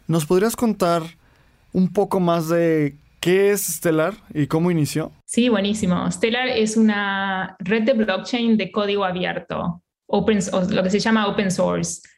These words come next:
Speaker 2: y está descentralizada, conectando a la infraestructura del mercado financiero global.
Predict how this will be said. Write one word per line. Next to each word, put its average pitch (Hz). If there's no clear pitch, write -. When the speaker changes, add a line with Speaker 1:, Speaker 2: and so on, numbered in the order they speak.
Speaker 2:
y 190
está 214
descentralizada, 208
conectando 220
a 214
la 196
infraestructura 220
del 202
mercado 190
financiero 185
global. 170